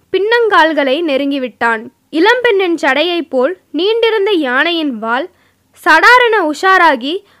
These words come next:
ஒரு முறை சுழல, யானை தலையை திருப்பி பார்த்தது. அவன் அவசரமாய் தன் காலில் இருந்த செருப்பை கழற்றி யானைக்கு அணிவித்துவிட நினைத்து நெருங்க,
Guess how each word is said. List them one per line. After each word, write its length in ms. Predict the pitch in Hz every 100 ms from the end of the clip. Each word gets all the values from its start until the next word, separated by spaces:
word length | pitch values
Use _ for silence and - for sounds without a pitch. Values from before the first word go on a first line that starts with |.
| -
ஒரு 260 | 294 320
முறை 320 | 302 302 294 294
சுழல, 400 | 285 277 277 262 349 427 _ _ _
யானை 560 | 254 311 370 440 381 415
தலையை 480 | 330 320 359 339 370
திருப்பி 360 | - 359 370 359
பார்த்தது. 680 | 285 254 - 247 233 226 _ _ _ _ _ -
அவன் 360 | 294 285 311 415 _
அவசரமாய் 800 | - 302 427 494 480 370 277 294 - _
தன் 240 | - 330 339
காலில் 520 | 330 320 453 494 440
இருந்த 300 | 370 339 302
செருப்பை 500 | 302 294 320 302 285
கழற்றி 640 | 285 269 302 - 320 392 _ _ _
யானைக்கு 680 | 269 302 381 523 - 370 392
அணிவித்துவிட 720 | 311 311 392 415 - 311 294
நினைத்து 440 | 277 269 311 294 285
நெருங்க, 520 | 262 262 285 254 339